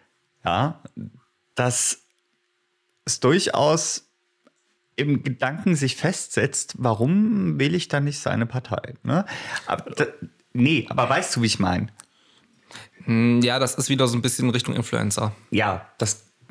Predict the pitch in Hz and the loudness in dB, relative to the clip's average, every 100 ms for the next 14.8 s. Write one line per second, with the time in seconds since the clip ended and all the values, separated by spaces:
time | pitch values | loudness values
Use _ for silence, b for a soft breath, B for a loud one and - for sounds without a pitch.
0 | _ - 131 156 185 151 143 135 131 120 | _ -2 0 2 2 2 0 -2 0 -2
1 | - 120 117 90 87 - 101 120 113 143 | 0 2 2 2 -2 -4 0 2 2 0
2 | 139 156 127 104 131 - 143 143 131 127 | 0 0 -2 -2 -4 -2 0 0 0 0
3 | 135 127 - 127 165 - 117 113 127 156 | -2 -2 0 2 0 0 0 0 2 0
4 | 165 - 160 180 175 98 95 - 104 110 | 0 -2 0 0 0 0 0 2 2 2
5 | - - 135 151 131 147 151 156 147 165 | -2 0 2 2 2 2 2 4 4 2
6 | - - 160 180 170 135 101 98 - 143 | -2 -2 2 6 6 6 4 2 2 4
7 | 139 131 135 147 151 147 147 - 131 131 | 4 6 6 4 4 2 2 0 0 0
8 | 143 123 120 135 - - 131 131 131 135 | 0 0 0 -2 0 0 0 0 0 0
9 | 127 - 123 - 117 151 - 123 117 117 | 0 0 0 2 4 4 2 0 2 4
10 | 127 143 160 156 B B B B B _ | 4 4 2 0 B B B B B _
11 | - 139 147 131 - - 135 165 175 147 | -6 -2 0 0 0 0 2 4 4 4
12 | 135 143 147 135 120 139 143 - 131 - | 2 0 0 0 2 2 0 -2 -4 -4
13 | - - - 123 131 151 135 135 127 131 | -6 -6 -2 2 2 2 2 2 2 2
14 | 135 131 143 - - 113 113 | 0 0 -4 -4 0 0 0